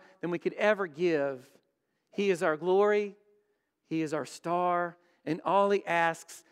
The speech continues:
is that we find his star and that we follow.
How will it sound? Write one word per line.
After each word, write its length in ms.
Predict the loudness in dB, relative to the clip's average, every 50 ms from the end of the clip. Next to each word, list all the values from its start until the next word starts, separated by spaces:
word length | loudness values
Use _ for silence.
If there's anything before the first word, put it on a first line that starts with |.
| _ _ -4
is 180 | -2 -2 0
that 180 | 0 0 0 -2
we 80 | -4 -8
find 480 | -10 -10 -8 -6 -4 -4 -4 -4 -6
his 160 | -8 -10 -14
star 640 | -16 -16 -12 -8 -6 -4 -4 -4 -4 -4 -6 -8 -12 _ _ _ _ _ _ _ _ _ _ _ _ _ _ _ _ _ _
and 140 | -12 -10 -10
that 120 | -10 -10
we 100 | -10 -12
follow. 640 | -12 -14 _ -18 -18 -18 -18 -20 -20 -20 -20 -20 -20